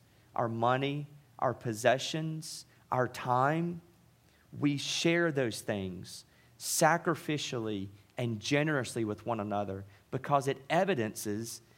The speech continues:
that the Holy Spirit has changed the trajectory and direction of our lives. And he's pulled us inward to love one another and to be generous and sacrificial towards one another.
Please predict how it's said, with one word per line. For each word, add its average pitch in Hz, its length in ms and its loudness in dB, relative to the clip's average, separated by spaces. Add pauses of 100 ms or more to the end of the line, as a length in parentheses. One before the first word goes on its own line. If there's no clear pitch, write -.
(280)
that 143 140 2
the 127 80 4
Holy 165 380 2
Spirit 139 520 0
has 127 180 -2
changed 151 480 0
the 156 80 -4
trajectory 135 880 0
and 127 140 -4
direction 120 560 2
of 143 80 0
our 131 160 4
lives. 123 640 -2 (800)
And 131 160 2
he's 131 200 0
pulled 180 480 0
us 135 320 0
inward 113 680 0 (300)
to 139 100 2
love 143 380 4
one 123 160 0
another 95 460 -2 (680)
and 123 120 -2
to 135 60 0
be 139 140 0
generous 151 560 2
and 139 80 -4
sacrificial 147 720 2
towards 107 340 -2
one 110 160 0
another. 98 440 -2